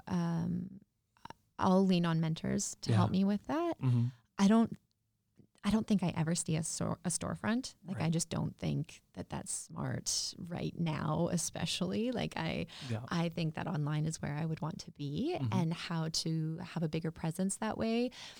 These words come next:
Speaker 1: And I would need help.
Speaker 2: So what is something you've learned about being an entrepreneur that you didn't expect to learn?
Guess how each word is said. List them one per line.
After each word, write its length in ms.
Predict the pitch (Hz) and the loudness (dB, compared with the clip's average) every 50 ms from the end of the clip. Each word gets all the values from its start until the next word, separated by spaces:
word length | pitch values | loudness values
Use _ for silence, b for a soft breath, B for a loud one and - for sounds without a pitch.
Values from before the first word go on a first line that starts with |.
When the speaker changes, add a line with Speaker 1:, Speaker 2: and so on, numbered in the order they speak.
| B B _ - | B B _ 0
Speaker 1:
And 100 | 196 175 | 2 2
I 80 | 165 | 2
would 120 | 160 170 170 | 2 2 2
need 160 | 170 160 - | 0 0 0
help. 320 | - - - - - - - - _ _ _ _ _ | -2 -6 -6 -6 -6 -8 -10 -14 _ _ _ _ _
Speaker 2:
So 500 | - - - - 156 143 139 131 107 - - _ _ _ _ | -2 0 4 6 6 6 6 6 2 0 -4 _ _ _ _
what 260 | - 135 131 139 151 170 | -20 -4 0 2 4 4
is 80 | 185 | 4
something 580 | - - - 180 160 - - 170 170 165 160 131 | 4 4 4 2 0 0 0 2 4 4 4 4
you've 300 | 123 127 131 135 139 131 | 4 4 4 4 4 4
learned 380 | 123 120 113 110 113 113 110 113 | 4 4 6 6 4 4 2 2
about 240 | 107 110 110 110 | 2 0 -2 -2
being 160 | - 110 110 110 | -2 -2 -2 -2
an 80 | 104 - | -2 -2
entrepreneur 800 | 117 107 - - - - 113 104 104 104 101 104 101 - - - _ _ _ _ | -4 -4 -4 -6 -6 -2 -2 0 0 0 0 -2 -2 -4 -6 -8 _ _ _ _
that 140 | 117 - - | -6 -4 -4
you 80 | 123 | -2
didn't 220 | 117 110 110 - - | -2 -2 -2 -2 -2
expect 500 | - - - - - - - - - - - | -2 0 0 0 0 -2 -6 -10 -8 -10 -10
to 60 | - - | -10 -8
learn? 320 | - - - - - 151 | -8 -8 -10 -8 -10 -12